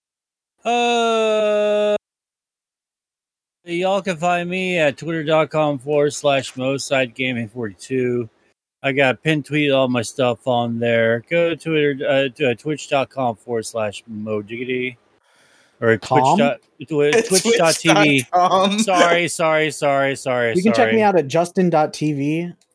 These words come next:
Speaker 3: <laughs>
Speaker 1: Oh, man, I wish I g-, wa-, I, I wish I was able to afford streaming when Justin dot T V was a thing, 'cause I used to watch Justin dot T V, and then it just left, and I didn't know what happened to it
Speaker 2: Well,
Speaker 1: because I
Speaker 2: are
Speaker 1: was
Speaker 2: you
Speaker 1: too busy
Speaker 2: kidding me?
Speaker 1: being behind
Speaker 3: Twitch
Speaker 1: on my bills.
Speaker 3: consumed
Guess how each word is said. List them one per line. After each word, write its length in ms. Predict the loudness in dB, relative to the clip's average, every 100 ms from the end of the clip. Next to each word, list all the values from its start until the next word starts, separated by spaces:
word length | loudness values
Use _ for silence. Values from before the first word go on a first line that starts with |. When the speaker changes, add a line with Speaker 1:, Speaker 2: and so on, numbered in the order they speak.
| -8 -2
Speaker 3:
<laughs> 60 | -2 0 -2 -2 0
Speaker 1:
Oh, 240 | 2 2
man, 200 | 2 0
I 140 | 2 0
wish 320 | 0 -2 0
I 140 | -2
g-, 120 | -2 -4
wa-, 160 | 0 0
I, 300 | 2 2 0
I 60 |
wish 280 | 0 -2 0
I 60 | -2
was 260 | -2 -2
able 200 | 0 0
to 180 | -2 0
afford 480 | 0 -2 0 0 0
streaming 600 | -6 -8 -6 -2 0 0
when 140 | -2
Justin 560 | -4 0 0 0 -6 -2
dot 260 | 2 2 2
T 220 | -2 -2
V 240 | 0 -2
was 240 | 0 -2 -2
a 80 |
thing, 340 | 0 2 2 0 -8 -18 -14 -4
'cause 160 | 0
I 80 | 0
used 300 | 0 -2 0
to 100 | -2
watch 460 | 0 0 0 -2 -2
Justin 420 | -2 -2 -2 0
dot 260 | 2 0
T 220 | -2 -4 -2
V, 240 | 0 0
and 220 | 0 0
then 100 | 0
it 80 | 0
just 320 | -2 -4 -4
left, 560 | -2 2 2 0 -8 -20 _ _ _ -6
and 140 | -2
I 140 | 0 0
didn't 340 | -2 -2 -2
know 140 | 0 0
what 200 | 0 0
happened 460 | 0 0 -2 -8 -4
to 160 | -2
it 120 | -2
Speaker 2:
Well, 140 | -2 -2
Speaker 1:
because 500 | 2 2 2 -4 0
I 100 | 2
Speaker 2:
are 40 |
Speaker 1:
was 180 | 2 0
Speaker 2:
you 100 | -2
Speaker 1:
too 40 | 2
busy 160 | 2
Speaker 2:
kidding 140 | 4 4
me? 60 |
Speaker 1:
being 160 | 2 2
behind 220 | 2 4
Speaker 3:
Twitch 80 | 2
Speaker 1:
on 40 | 2
my 120 | 2
bills. 320 | 4 2 2
Speaker 3:
consumed 180 | 0 -2